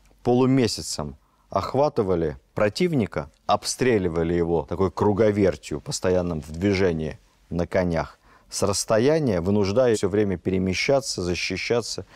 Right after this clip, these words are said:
и нести большие потери ещё до вступления в основную схватку.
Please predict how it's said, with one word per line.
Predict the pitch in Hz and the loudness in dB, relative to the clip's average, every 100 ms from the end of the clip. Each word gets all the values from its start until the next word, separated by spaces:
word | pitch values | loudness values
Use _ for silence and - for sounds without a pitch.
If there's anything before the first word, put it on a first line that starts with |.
| - - | -20 -6
и | 98 | 0
нести | 98 - 107 | 0 2 0
большие | 101 92 - 101 | 2 0 0 0
потери | 87 98 95 135 117 | 2 -2 0 2 2
ещё | 98 - | 0 -2
до | 87 104 101 | 0 0 0
вступления | - 92 92 98 101 92 85 | -2 -6 0 0 2 0 -2
в | 90 | -2
основную | - 98 95 95 | -2 0 0 0
схватку. | - 87 78 - 78 | -2 -4 -4 -6 -18